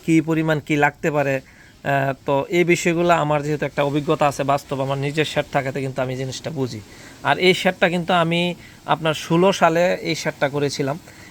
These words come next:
এটা কিন্তু দোতলা। আ, আমার, আপনার যদি উপরে দেখেন, এই যে আমি এই যে তিরপল দিয়ে, হ্যাঁ, আমি, এটাও একসময় কন্ট্রোল ছিল।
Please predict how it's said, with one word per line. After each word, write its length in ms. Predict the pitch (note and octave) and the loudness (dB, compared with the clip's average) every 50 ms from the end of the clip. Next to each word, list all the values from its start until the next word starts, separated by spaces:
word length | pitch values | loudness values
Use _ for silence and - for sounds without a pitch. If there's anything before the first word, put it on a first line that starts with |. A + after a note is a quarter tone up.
| - - | -8 0
এটা 160 | D3 D3+ E3+ | 2 2 4
কিন্তু 280 | E3 F#3+ F#3+ F3 - F3 | 4 2 -2 0 0 0
দোতলা। 420 | D3 E3 E3+ - G3 F3 D#3 C3 | 2 2 2 4 4 4 4 2
আ, 420 | B2 B2 B2+ C#3 C#3 C#3 C#3 C#3 | -2 -2 -2 -2 0 0 0 0
আমার, 180 | C#3 C#3+ D#3 D3+ C#3+ - | 0 -2 -2 -2 -4 -6
আপনার 200 | E3 D#3 E3+ D#3+ | -8 -6 -4 -4
যদি 160 | D3+ E3 E3 E3+ | -4 -4 -4 -6
উপরে 300 | E3+ E3 F#3+ F#3+ F#3+ F3 | -4 -4 -4 -4 -2 -2
দেখেন, 300 | D#3+ D#3+ - - D#3+ D#3+ | -4 -4 -4 -4 -4 -4
এই 80 | D#3+ | -4
যে 120 | D3+ D#3+ E3 | -4 -4 -4
আমি 180 | D3+ D3 D3+ | -4 -4 -6
এই 340 | D#3 - - - - - D3+ | -8 -8 -10 -16 -16 -14 -12
যে 100 | D3+ D#3 - | -12 -10 -8
তিরপল 360 | - E3 D#3+ D#3+ E3+ F3 D#3+ | -8 -10 -8 -6 -4 -4 -4
দিয়ে, 300 | D#3 F3+ G#3 G#3+ E3 C#3+ | -2 -2 0 0 -2 -2
হ্যাঁ, 340 | C3 D3+ E3+ D#3+ C#3 C3 B2+ | -4 -4 -6 -6 -6 -8 -8
আমি, 280 | C3 C3+ C#3 C#3+ C#3+ C#3+ - - - - - - - - - | -8 -6 -6 -6 -6 -8 -8 -10 -12 -12 -12 -16 -18 -12 -6
এটাও 240 | D3 D3 E3+ F3+ | -2 2 4 4
একসময় 340 | F3+ F3 E3 - F3+ E3+ F3 | 4 4 2 0 -2 -2 -2
কন্ট্রোল 380 | D#3+ - F#3 E3+ D#3 E3+ E3 D3 | 0 0 0 0 0 0 -2 -4
ছিল। 340 | - - - D#3+ D#3 F3 | -2 -2 0 2 2 2